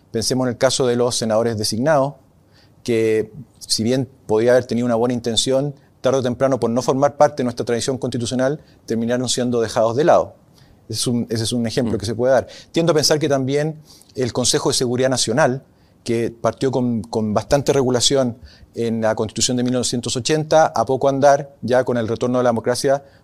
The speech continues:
Speaker 1: fue modificado y yo pienso que, eh, en cualquier, eh, instancia de reforma constitucional ya no debería estar, eh,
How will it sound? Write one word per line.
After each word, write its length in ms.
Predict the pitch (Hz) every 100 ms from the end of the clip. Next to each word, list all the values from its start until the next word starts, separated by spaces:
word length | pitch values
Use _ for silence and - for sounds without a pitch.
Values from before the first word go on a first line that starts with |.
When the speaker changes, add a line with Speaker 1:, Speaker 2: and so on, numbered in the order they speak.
| _
Speaker 1:
fue 180 | -
modificado 680 | 117 117 117 120 139 151 160 156
y 160 | 120
yo 180 | 113 123
pienso 380 | 107 123 120 123
que, 300 | 117 117 120 -
eh, 420 | 78 90 101 101 95 98 101 -
en 200 | 107 107
cualquier, 440 | 110 101 - 123
eh, 160 | 127 117
instancia 460 | 113 104 123 123 131
de 60 |
reforma 280 | 117 104 120
constitucional 500 | 113 110 98 113 117
ya 120 | 117
no 80 | 113
debería 260 | 110 104 104
estar, 360 | - 107 104 101 _ _ _ -
eh, 500 | 101 98 92 85 -